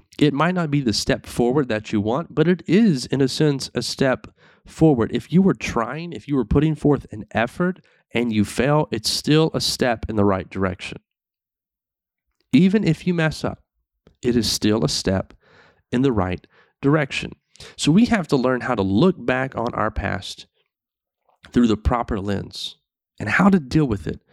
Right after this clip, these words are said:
Whatever it is in your past that weighs you down, you have to look at it right in the face, and you just have to make a decision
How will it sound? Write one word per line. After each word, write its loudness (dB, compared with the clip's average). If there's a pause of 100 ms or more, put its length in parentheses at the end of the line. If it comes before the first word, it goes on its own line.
(680)
Whatever 2
it 2
is 0
in -6
your 0
past -2
that -4
weighs 2
you 2
down, -2 (1200)
you 2
have -4 (1120)
to 0
look 2
at -2
it -2 (280)
right 0
in -12
the -10
face, -12 (360)
and -6
you -4
just -2
have -2
to -2
make 0
a -4
decision -4